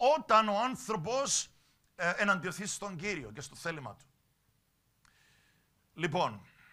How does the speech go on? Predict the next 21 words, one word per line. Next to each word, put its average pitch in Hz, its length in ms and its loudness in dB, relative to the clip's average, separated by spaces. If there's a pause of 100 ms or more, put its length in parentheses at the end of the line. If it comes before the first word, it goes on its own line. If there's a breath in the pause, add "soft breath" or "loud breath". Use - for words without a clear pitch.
(1500 loud breath)
ο 120 120 -8
Κύριος 226 400 0
λέει 175 520 -2 (720)
κάτι 202 240 2
που 208 120 -10
θα 165 120 -4
γίνει 190 300 -4
στη - 160 -8
Δαμασκό, 151 680 -4
κάτι 214 200 -2
που 160 80 -8
θα 180 100 -4
γίνει, 175 500 -6 (520 soft breath)
ε, - 80 -16 (260)
στην, 139 680 -8
στο 139 280 -6
Αμάν, 139 560 -2
κάτι 185 200 -2
που 170 100 -16
θα 156 120 -6
γίνει 165 520 -6